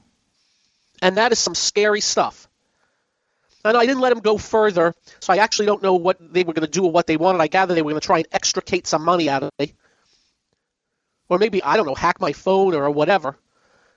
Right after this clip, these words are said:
Just letting you know, the I R S will never, ever call you, and Apple support will never, ever call you. Just letting you know.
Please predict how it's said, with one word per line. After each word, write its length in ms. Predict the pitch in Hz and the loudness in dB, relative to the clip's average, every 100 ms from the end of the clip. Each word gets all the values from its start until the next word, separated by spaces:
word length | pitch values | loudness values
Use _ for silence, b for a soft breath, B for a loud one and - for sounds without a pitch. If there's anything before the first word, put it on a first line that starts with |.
| _ _ | _ _
Just 320 | - 220 - | -2 -2 0
letting 260 | 226 233 226 | 0 0 -2
you 100 | 220 | 0
know, 180 | 214 175 | 0 0
the 140 | 143 | -4
I 180 | - 135 | 0 2
R 180 | 180 190 | 2 2
S 220 | 147 - | 0 -4
will 100 | 131 | -10
never, 240 | 127 131 - | -6 -6 -6
ever 180 | 147 - | -8 -8
call 280 | - 131 131 | -6 -4 -4
you, 120 | 170 | -4
and 240 | 135 139 - _ | -4 -6 -8 _
Apple 380 | 202 - 196 196 | -2 -2 -10 -12
support 420 | - - - 190 127 | -12 -12 -2 -2 -2
will 100 | 131 | -4
never, 220 | 135 - | -2 -2
ever 180 | 127 127 | -2 -6
call 240 | - 120 | -4 -4
you. 160 | 104 - _ _ _ _ _ _ _ _ | -4 -12 _ _ _ _ _ _ _ _
Just 140 | 269 | 0
letting 140 | 294 262 | 0 2
you 60 | |
know. 160 | 277 | 0